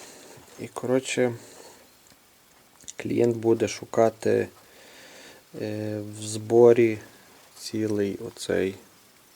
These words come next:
чарджер. Це його номер.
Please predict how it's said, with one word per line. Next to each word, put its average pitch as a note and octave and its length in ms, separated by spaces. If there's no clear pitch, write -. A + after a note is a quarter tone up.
чарджер. - 680
Це - 200
його G#2+ 240
номер. C#3+ 560